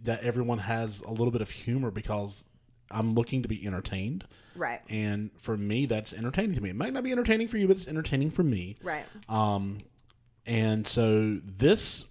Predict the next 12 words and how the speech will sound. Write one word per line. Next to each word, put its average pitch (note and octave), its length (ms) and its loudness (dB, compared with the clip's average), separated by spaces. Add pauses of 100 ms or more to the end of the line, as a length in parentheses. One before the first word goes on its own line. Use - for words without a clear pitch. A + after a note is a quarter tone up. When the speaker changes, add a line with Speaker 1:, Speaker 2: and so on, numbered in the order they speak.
Speaker 1:
Thor F#3+ 400 2
film G2+ 400 -2
is G#2+ 100 -4
a C3+ 100 0
top B2+ 280 0
ten C#3+ 440 -2
M A#2+ 140 0
C D3 140 -4
U G3+ 120 0
film A#2 220 -6
for - 140 -10
me. - 220 -16